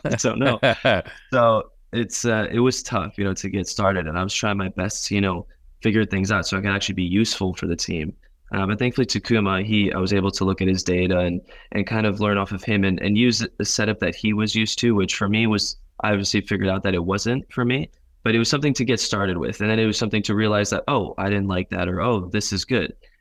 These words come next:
Speaker 1: And then we kinda started trying different directions and different perspectives. And sooner or later, we started kinda, it's like adult Legos. You start, you know, you go in this direction, "I like that," you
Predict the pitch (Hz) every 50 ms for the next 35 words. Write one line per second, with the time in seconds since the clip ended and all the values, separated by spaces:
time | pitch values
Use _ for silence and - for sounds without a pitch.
0 | - - 107 113 123 123 123 117 - 135 131 135 135 - 139 127 123 120 - -
1 | 117 113 110 104 101 101 - 120 104 95 98 95 95 101 - - - 107 107 107
2 | 104 - 98 95 95 101 - 104 92 - 98 - - - 92 - - - 113 123
3 | 127 113 104 98 98 95 - - - _ _ _ _ - - _ _ - - -
4 | 120 113 113 107 98 101 107 117 120 113 104 101 - 113 104 104 104 - 113 104
5 | 101 - 110 - - 117 104 - - 110 104 107 107 107 - - 110 120 107 95
6 | - 87 101 101 98 - - 110 104 95 - - 104 98 95 95 98 98 98 110
7 | 104 104 101 101 98 - - 101 98 95 - - 107 98 95 95 101 101 101 -
8 | - 98 95 95 101 98